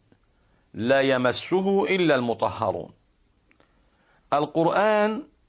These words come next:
سمي قرآنا لأنه يقرأ، كلام الله سبحانه وتعالى سمي قرآنا لأنه يقرأ، وسمي كتابا لأنه يكتب،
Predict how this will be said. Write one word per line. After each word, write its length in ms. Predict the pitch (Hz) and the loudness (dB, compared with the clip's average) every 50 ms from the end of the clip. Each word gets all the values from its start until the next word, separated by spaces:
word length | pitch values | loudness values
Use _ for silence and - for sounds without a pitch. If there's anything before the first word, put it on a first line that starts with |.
| _ _ | _ _
سمي 480 | - - - 185 202 185 160 151 143 135 | -18 -4 -2 0 0 2 2 2 2 2
قرآنا 760 | 123 - - 123 123 - - 135 147 165 175 180 196 196 | 0 0 -2 -2 -2 0 0 2 2 2 2 2 2 0
لأنه 500 | 180 156 147 147 139 135 143 156 147 147 | 0 2 2 2 2 2 2 2 2 4
يقرأ، 500 | 143 151 151 151 - 131 120 117 - - - - - - _ _ _ _ _ _ _ _ _ _ _ _ - | 4 2 2 2 0 0 0 0 0 -2 -6 -14 -20 -20 _ _ _ _ _ _ _ _ _ _ _ _ -2
كلام 340 | 123 113 123 139 139 135 123 | 0 2 2 2 2 0 0
الله 400 | 120 117 127 139 131 131 131 113 | -2 0 0 0 0 0 0 -2
سبحانه 420 | 104 - 107 98 - 127 120 120 | -4 -6 -8 -6 -4 -2 -2 0
وتعالى 560 | 107 98 110 104 98 104 107 98 92 92 - - _ _ _ _ _ _ _ _ _ _ | -2 0 0 0 0 0 0 0 0 -2 -4 -6 _ _ _ _ _ _ _ _ _ _
سمي 400 | - - - 151 147 147 143 135 | -20 -6 -4 -2 -2 0 0 0
قرآنا 880 | 123 113 - 117 113 120 113 127 139 147 160 165 175 185 202 202 - - _ _ _ _ _ _ _ _ | 0 -2 -2 -2 -2 0 0 2 2 2 2 2 0 0 -2 -4 -8 -12 _ _ _ _ _ _ _ _
لأنه 500 | - 110 131 131 135 139 143 143 143 139 | -2 0 0 2 2 2 0 0 2 2
يقرأ، 520 | 139 147 160 156 - 127 123 113 110 - - - - _ - _ _ _ _ _ _ _ _ _ _ _ _ _ _ _ _ _ - | 2 2 0 0 -2 -2 -2 -2 -2 -4 -10 -20 -20 _ -20 _ _ _ _ _ _ _ _ _ _ _ _ _ _ _ _ _ -4
وسمي 720 | 107 117 117 113 - 180 180 180 170 156 147 139 139 127 | -2 -2 -2 0 0 0 0 2 0 0 0 2 0 0
كتابا 800 | 127 - - - - 147 156 165 170 170 175 185 196 214 202 - - _ _ _ - | -2 -4 -8 -2 0 2 4 4 4 4 2 2 0 0 -4 -8 -12 _ _ _ -8
لأنه 560 | 113 123 123 131 139 139 151 151 147 143 139 | -2 0 2 2 2 2 0 0 2 2 4
يكتب، 600 | 151 170 165 - - - 143 135 113 104 85 | 2 2 2 0 -2 0 0 0 0 -2 -8